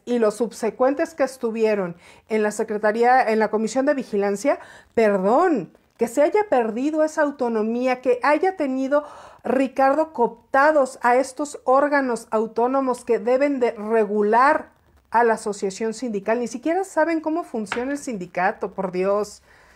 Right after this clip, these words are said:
Por eso grita Brenda y grita y pare-, de verdad, parece chango sin mecate. Parece chango sin mecate y gritando como loca, desquiciada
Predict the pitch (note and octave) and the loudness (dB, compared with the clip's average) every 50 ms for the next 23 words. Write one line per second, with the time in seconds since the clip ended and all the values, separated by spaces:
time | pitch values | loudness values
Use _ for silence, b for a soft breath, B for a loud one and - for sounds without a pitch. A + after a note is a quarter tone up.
0 | b b b b b b - B3+ C#4+ C#4+ F4 E4+ - B B B B B B G#3 | b b b b b b 0 0 2 2 0 -4 -4 B B B B B B -4
1 | G#3 C#4 D4+ E4+ F#4+ F#4 F#4+ D#4 C4 C4 C4 C4 C#4 D4+ D#4+ D#4 D4 C#4 G#3+ B3 | 0 2 2 2 2 2 0 0 2 2 2 4 4 4 4 4 4 4 2 0
2 | C#4 D4+ D4+ F#4 F4+ - C#4 B3+ B3+ B3+ A3 A#3 A#3 A#3+ A3+ A3+ B3+ D4 D4+ - | 0 0 0 0 0 0 2 2 2 4 2 2 2 2 2 4 2 2 2 2
3 | B3 B3+ C#4+ D4 F#4 F4+ F4+ - E4 D#4+ E4 F#4 F4+ - F4 D4 C4+ B3+ - - | 2 2 2 2 0 -2 0 0 0 2 2 0 0 0 -2 0 0 -2 -2 2
4 | C4 B3+ C4+ D4 - F#4 E4+ C#4+ G3 - _ _ _ _ _ _ _ _ _ _ | 2 2 2 2 2 0 0 0 0 -4 _ _ _ _ _ _ _ _ _ _
5 | _ _ _ _ _ _ _ _ _ _ _ _ B3+ A#3 A3 A#3 C4 - F4 E4 | _ _ _ _ _ _ _ _ _ _ _ _ 2 4 4 2 0 0 -6 -8
6 | - - C4+ C4+ D4 D#4 G4 G4 F#4+ F4+ D#4 D4+ C#4+ D4 D4 D4+ - F4+ E4 D#4+ | -6 -4 -2 -2 0 0 0 2 2 2 2 2 2 2 0 2 2 0 0 2
7 | D#4+ D#4 D4+ - C4+ C#4 D#4+ F4 F4+ F4+ F4+ E4+ D4 C#4 C4 B3+ B3 C4+ C#4 C4+ | 0 0 2 2 2 4 4 2 0 0 0 0 2 2 2 4 4 2 2 2
8 | F#4 F4+ D#4+ C#4 C#4 - - - A#3+ - - - B3+ B3+ C4 C#4 D#4 F4 | 2 2 2 2 0 -4 -10 -12 -10 -10 -6 0 2 4 4 4 4 2